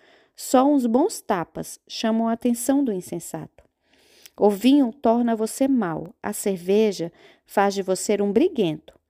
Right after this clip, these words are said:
e as pessoas bebem porque uma bebida fraca não tem muita graça. Os líderes de temperamento exaltado são como onças selvagens. Passe perto deles e eles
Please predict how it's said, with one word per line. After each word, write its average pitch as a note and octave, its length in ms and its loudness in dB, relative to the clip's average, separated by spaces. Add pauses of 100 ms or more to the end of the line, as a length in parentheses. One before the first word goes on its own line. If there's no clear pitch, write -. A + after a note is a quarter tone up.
(120)
e F#3+ 120 2
as G3 120 -2
pessoas A3 460 -2
bebem G3+ 460 0
porque - 280 -6
uma G#3+ 160 0
bebida A3 460 0
fraca F#3 560 -2 (320)
não A3+ 160 -2
tem A#3 160 2
muita A3+ 320 0
graça. D#3+ 480 -10 (560)
Os G3+ 200 0
líderes A3+ 440 2
de G#3+ 80 -4
temperamento G#3+ 800 0
exaltado F#3 680 -2
são G#3 240 -6
como G3+ 300 -2
onças D#4 380 2
selvagens. F3+ 760 -4 (460)
Passe A3 340 2
perto C#4+ 340 0
deles F3 480 -2
e G3 120 -2
eles F#3+ 300 -4